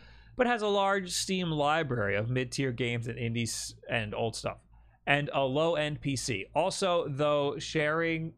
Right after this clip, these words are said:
also through sharing libraries with family. I reserved one so I can play games from anywhere I can install, like Itch and Devotion from.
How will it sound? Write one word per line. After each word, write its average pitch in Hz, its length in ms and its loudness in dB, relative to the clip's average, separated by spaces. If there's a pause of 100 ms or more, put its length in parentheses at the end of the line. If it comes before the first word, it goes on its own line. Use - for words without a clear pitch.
(160)
also 185 280 2
through 170 240 0
sharing 170 420 0
libraries 110 400 0
with 101 100 -10
family. 113 400 0
I 110 80 2
reserved 139 600 0
one 135 380 0
so 127 160 -2
I 123 160 0
can 117 160 -6
play 131 380 0
games 120 420 -2
from 131 160 -4
anywhere 127 400 0
I 123 160 0
can 117 220 -6
install, 120 680 0
like 110 380 0
Itch 139 460 -2
and 127 320 -2
Devotion 123 540 -2
from. 92 340 -10